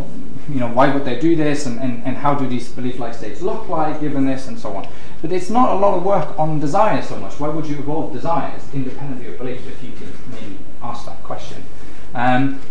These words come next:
and that's a little odd, obviously, because it's the belief-desire model of the mind. It's got two parts, so it's a, it's a little odd to just focus on one part. So what I'll try to do here is to answer, or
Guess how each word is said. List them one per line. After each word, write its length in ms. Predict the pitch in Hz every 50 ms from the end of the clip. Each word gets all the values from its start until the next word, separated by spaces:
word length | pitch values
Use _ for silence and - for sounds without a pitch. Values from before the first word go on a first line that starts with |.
| - -
and 440 | 156 151 160 160 143 123 - - 160
that's 260 | 160 - - - -
a 40 | 208
little 280 | - - 196 202 -
odd, 180 | - - - 190
obviously, 420 | - - - - - 156 - -
because 580 | 185 - - - - 170 170 170 170 - - - -
it's 180 | 156 147 - -
the 100 | 151 156
belief-desire 840 | 147 151 151 170 - - - - 143 135 135 139 135 135 127 113
model 280 | 107 98 98 95 95 -
of 80 | -
the 60 | - 143
mind. 220 | - 123 143 143
It's 100 | - -
got 160 | - - -
two 180 | - 135 123 123
parts, 320 | 135 135 - - - -
so 60 | -
it's 160 | - - - -
a, 100 | - - - -
it's 160 | 185 160 -
a 40 | 135
little 200 | - 131 131 123
odd 200 | 117 - - -
to 60 | -
just 160 | - - -
focus 320 | - 127 113 - - - -
on 120 | 107 101
one 180 | 104 110 104 -
part. 300 | - 98 98 90 85 - - - - - - - - - -
So 160 | - - 170 156
what 180 | 180 214 - 202
I'll 200 | 196 202 196 196
try 220 | 208 196 185 180
to 120 | - -
do 120 | 123 135 127
here 360 | - - - 262 262 262 262 - - - - -
is 360 | 165 165 156 - - - -
to 280 | - - 160 151 147 156
answer, 560 | - 175 180 180 180 - - 170 156 147 - 156
or 160 | 143 131 120